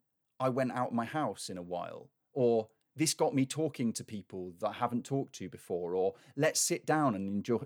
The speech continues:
just enjoy being outside." And I mean, I guess this came back to mind again for the situation that we're in now with being locked down and the way in which people, not unlike in sort of Dawn of the Dead, are just ref-, re-,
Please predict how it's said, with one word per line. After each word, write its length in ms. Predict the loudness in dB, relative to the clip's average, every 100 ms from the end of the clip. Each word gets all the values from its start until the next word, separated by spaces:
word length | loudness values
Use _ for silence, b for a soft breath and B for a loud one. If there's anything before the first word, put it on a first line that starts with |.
| -6
just 200 | -6 -2
enjoy 380 | 0 2 4 2
being 300 | 2 0 -2
outside." 680 | -4 -4 -2 0 0 -2 -8 b b b b b
And 140 | 0 2
I 60 |
mean, 320 | 2 2 0 -2
I 80 | -2
guess 320 | 2 2 2
this 160 | 0 -2
came 240 | 0 0
back 220 | 2 0 0
to 100 | 2
mind 280 | 2 2
again 360 | 0 4 6 4
for 160 | 2 -2
the 80 |
situation 640 | 0 0 -2 0 0 0 -4
that 80 | -4
we're 160 | -6
in 160 | -4 2
now 200 | 4 4
with 220 | 2 0
being 300 | -8 -8 -2
locked 260 | -2 -2 -2
down 400 | 2 4 4 2
and 160 | 0 -8 B
the 80 | 0
way 200 | 4 6
in 120 | 6
which 240 | 4 2 -2
people, 360 | 0 0 4
not 200 | 6 6 4
unlike 420 | 2 2 0 0
in 60 |
sort 240 | -2 -2 -4
of 80 | 0
Dawn 260 | 2 4
of 140 | 0 -2
the 80 |
Dead, 380 | -2 2 4 4
are 40 | 2
just 220 | 0 -2
ref-, 300 | -4 -6 -10
re-, 240 | 0 0